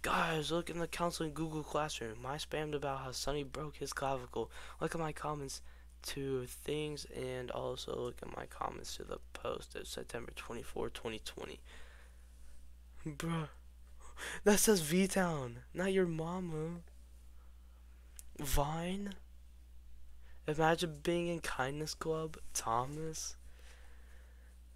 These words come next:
Coach Wheeler, I lost my paper. <laughs> Essential oils. Hello, would you like to talk about our Lord and Savior, Jesus Christ?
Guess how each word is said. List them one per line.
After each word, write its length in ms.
Coach 300
Wheeler, 380
I 100
lost 300
my 100
paper. 520
<laughs> 40
Essential 680
oils. 680
Hello, 360
would 160
you 120
like 160
to 100
talk 200
about 240
our 120
Lord 300
and 120
Savior, 580
Jesus 480
Christ? 760